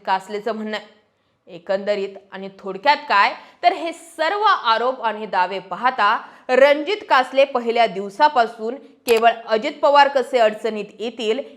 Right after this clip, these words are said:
या पद्धतीने आरोप प्रत्यारोप करताना दिसतात. सोबतच देवेंद्र फडणवीसही. गेल्या काही दिवसांपासून कोठडीत असणारे कासले आता पुन्हा एकदा जामिनावरती बाहेर आहे. पोलीस खात्यात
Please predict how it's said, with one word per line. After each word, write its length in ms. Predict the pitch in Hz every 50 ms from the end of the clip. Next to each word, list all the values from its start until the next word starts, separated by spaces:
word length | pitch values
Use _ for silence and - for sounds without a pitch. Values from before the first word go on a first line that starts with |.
| -
या 180 | 226 226 240 247
पद्धतीने 600 | 240 247 233 214 185 180 214 208 214 214 202 214 226 233 220
आरोप 260 | 202 196 202 214 233 226
प्रत्यारोप 640 | 233 220 214 202 208 - 190 185 185 196 196 196
करताना 460 | - 220 214 208 - 240 233 240 240
दिसतात. 320 | 233 240 226 - 262 220 - - - - _ _ _ -
सोबतच 540 | 196 190 185 202 196 196 185 196 190 - - _ _
देवेंद्र 440 | 165 170 196 208 208 202 196 190
फडणवीसही. 600 | 196 - 208 196 190 190 196 196 190 - 220 208 214 - - - _ _ _ _ _ _ - 294
गेल्या 160 | 330 381 381
काही 220 | 415 403 403 415
दिवसांपासून 720 | 339 359 349 339 - 403 392 392 381 330 320 - 349 349 -
कोठडीत 460 | - 311 285 285 302 311 302 311 320 - -
असणारे 420 | 254 247 - - 262 247 247 247 240
कासले 520 | 240 - 233 220 220 214 214 247 240 240
आता 320 | 247 240 226 202 214 214
पुन्हा 400 | 208 208 214 202 196 208 220 240
एकदा 320 | 233 196 185 185 196 202 202
जामिनावरती 840 | 196 185 180 196 185 185 190 190 196 190 185 185 175 180 - 220
बाहेर 380 | 202 170 190 190 190 208 196 185
आहे. 300 | 180 - - - _ _ _ _ _ _ _ _ _
पोलीस 380 | - 214 208 214 233 226 - -
खात्यात 280 | 240 202 196 214 214